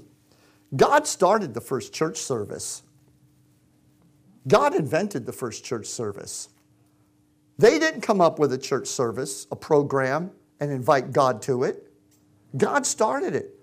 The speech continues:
Started on the day of Pentecost in Acts chapter two.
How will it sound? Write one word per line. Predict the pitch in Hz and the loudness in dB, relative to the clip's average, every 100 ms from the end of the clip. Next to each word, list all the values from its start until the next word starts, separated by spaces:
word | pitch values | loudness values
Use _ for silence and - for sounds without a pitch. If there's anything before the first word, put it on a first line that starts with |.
| _ | _
Started | - 202 147 147 | -2 2 2 4
on | 151 151 | 0 0
the | |
day | 151 160 | 2 2
of | 170 | 2
Pentecost | 170 233 254 247 151 120 - | 0 -2 -2 -2 -2 -4 -6
in | 120 | -4
Acts | 123 - | -4 -6
chapter | - 156 156 175 | -4 -4 -4 -8
two. | - 226 - | -4 -2 -2